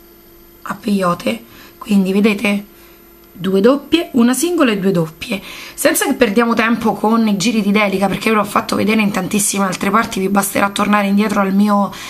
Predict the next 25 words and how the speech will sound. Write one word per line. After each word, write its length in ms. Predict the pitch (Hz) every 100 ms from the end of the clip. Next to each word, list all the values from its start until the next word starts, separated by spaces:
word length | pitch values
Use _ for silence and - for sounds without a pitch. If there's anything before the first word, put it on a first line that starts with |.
| - -
ehm, 720 | 220 208 202 190 196 254 269 - - - - - - -
al 120 | - 226
mio 120 | 254
tutorial 580 | 269 233 214 214 202 202
sull'incastonatura 800 | - 214 214 208 - 208 208 233
di 80 |
una 140 | 202 190
madreperla. 720 | 190 190 202 202 190 226 302 - - - - - - - - - - -
Dobbiamo 240 | 269 277 233
andare 320 | 269 285 214
a 60 | 208
realizzare 800 | 240 285 240 220 339 359 370 294
cinque 500 | - 339 349 370 277
giri 320 | 214 254 233
totali 400 | 247 254 190 196
di 100 | 208
delica 340 | 202 185 185
a 20 |
peyote. 500 | 202 - 185 170 165
In 80 | 196
questo 280 | 202 392 339
caso, 500 | - 196 180 175 202
come 240 | 202 247
potete 340 | 226 214 208 208
vedere, 500 | 196 175 175 185